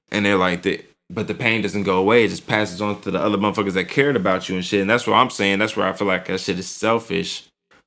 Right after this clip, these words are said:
But it's, selfish isn't the right word. They use some other word. I was like, "Yeah, I guess that's a better word."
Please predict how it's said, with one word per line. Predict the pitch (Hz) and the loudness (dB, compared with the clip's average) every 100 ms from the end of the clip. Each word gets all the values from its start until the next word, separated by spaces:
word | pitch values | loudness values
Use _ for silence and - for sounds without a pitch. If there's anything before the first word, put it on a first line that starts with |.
| _ - - | _ -20 -4
But | 110 | 0
it's, | 101 101 - | 0 -2 2
selfish | 120 110 107 107 | 2 2 0 0
isn't | 90 90 | -2 -2
the | |
right | 92 92 | 0 2
word. | 95 104 | 4 4
They | 104 | 4
use | 123 117 98 | 0 0 0
some | 104 107 | 2 2
other | 98 | 2
word. | 95 92 95 - - - | 2 0 0 -4 -12 0
I | 101 | 2
was | 98 | 4
like, | 95 | 2
"Yeah, | 101 98 | 2 2
I | 95 | 2
guess | 101 | 0
that's | 104 90 | 0 -2
a | 87 | 0
better | 95 90 | 2 2
word." | 87 113 107 92 | 2 4 4 2